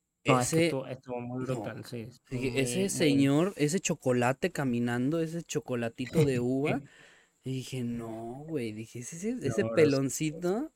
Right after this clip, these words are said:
Speaker 2: algo tiene
Speaker 1: Estuvo
Speaker 2: que
Speaker 1: muy brutal, bro.
Speaker 2: le quiero dar una mordida a ese chocolate, güey". Es que él
Speaker 1: <laughs>
Speaker 2: hace, sí, no, es que, es que, <laughs> fuera de eso, hace, hace, él hace que la película sea cruda. Los Guardianes te hacen la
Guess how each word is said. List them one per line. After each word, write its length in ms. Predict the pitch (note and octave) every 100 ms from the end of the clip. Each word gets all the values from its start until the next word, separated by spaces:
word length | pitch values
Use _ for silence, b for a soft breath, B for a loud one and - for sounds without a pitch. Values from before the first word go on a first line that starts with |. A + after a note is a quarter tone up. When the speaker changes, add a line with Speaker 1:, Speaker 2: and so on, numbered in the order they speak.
| -
Speaker 2:
algo 380 | A#2+ C#3+ D#3 D3+
tiene 580 | - C3+ B2+ C3 F3 -
Speaker 1:
Estuvo 200 | A#2+ A#2
Speaker 2:
que 0 |
Speaker 1:
muy 160 | B2
brutal, 460 | A#2+ A#2+ - A2 -
bro. 200 | - - _ _ -
Speaker 2:
le 360 | C#3+ - A#2+
quiero 200 | A2+ B2 C3+
dar 60 |
una 120 | D3+
mordida 440 | D#3+ B2+ A#2+ C3 C#3
a 40 |
ese 100 | D#3
chocolate, 540 | D3 C3 A#2+ A#2 C3+ B2
güey". 120 | A2+
Es 120 | D3+ -
que 180 | B3+ B B B B -
él 200 | G3 A3+
Speaker 1:
<laughs> 160 | - -
Speaker 2:
hace, 320 | F#3 - E3+
sí, 360 | - F#3+ A3
no, 240 | A#3 A#3 A#3+
es 160 | F#3+ A3+
que, 120 | A3+
es 120 | - -
que, 200 | - D#3 D#3+
<laughs> 480 | D#3 - - - - B B -
fuera 280 | E3+ F#3+ A3+
de 100 | F#3
eso, 240 | - A#3 -
hace, 300 | F3+ - A#3
hace, 240 | F#3+ - -
él 220 | G#3 A#3
hace 320 | A#3+ - A#3+
que 100 | A#3+
la 120 | G3+
película 680 | F#3 - D3 D#3 - G#3 G3+
sea 240 | - F3 E3+
cruda. 540 | - D#3+ F#3+ G3 C3 B B B
Los 200 | - E3
Guardianes 480 | F3 E3+ F#3 G#3+ A#3
te 80 | -
hacen 200 | G#3+ A3+
la 80 | G#3+